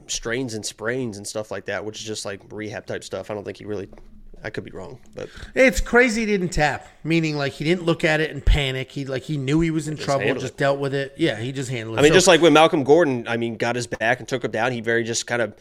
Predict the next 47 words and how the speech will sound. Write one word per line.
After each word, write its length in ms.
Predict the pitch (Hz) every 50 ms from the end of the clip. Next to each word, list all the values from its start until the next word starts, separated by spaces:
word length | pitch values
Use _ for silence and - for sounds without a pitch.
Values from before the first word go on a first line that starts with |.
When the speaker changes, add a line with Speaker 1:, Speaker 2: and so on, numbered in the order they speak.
| _ _ _ -
Speaker 1:
went 180 | 117 123 123
through 100 | - 139
the 80 | 135 131
process. 440 | - - 135 127 127 139 135 139 -
Someone 180 | 170 185 170
had, 120 | 170 175 135
almost 240 | 156 185 226 233 214
had, 100 | 208 -
Speaker 2:
Yeah. 80 | -
Speaker 1:
like, 140 | 185 185 170
like, 100 | 175 170
a 40 | 170
little 180 | 175 170 165 147
smirk 340 | - - 175 190 208 196
on 100 | - 123
his 140 | 123 120 -
face, 240 | - - 131 123 120
like 120 | 123 117
it 100 | 147 135
was, 160 | 127 147 139 127
like 160 | 143 135 156
it 60 | 147
was 100 | 127 131
a 60 | 123
cha-, 340 | - - - 175 - 170 170
<laughs> 20 |
honestly, 400 | - 277 294 320 - 254 233 170 - - - - -
it 40 | 202
was 100 | 196 180
like 100 | 214 202
a, 60 | 202 180
like 220 | 160 165 175 156
a 60 | 156
challenge, 380 | 139 - 165 180 226 202 143 123
like, 140 | 139 127 -
"Oh, 300 | - 440 403 233 - - - _ _ -
Speaker 2:
Yeah. 100 | - 123 - -
Speaker 1:
okay." 240 | - 170 165 165 - - - - _ -
And 100 | 156 180
then 120 | 185 170
he 40 | 170
just 200 | 151 175 175 -
turns 280 | - 175 175 180 165
it 80 | 170 180
into 200 | 180 175 175 180
an 60 | 175
armbar. 420 | 170 190 240 254 139 95 82 -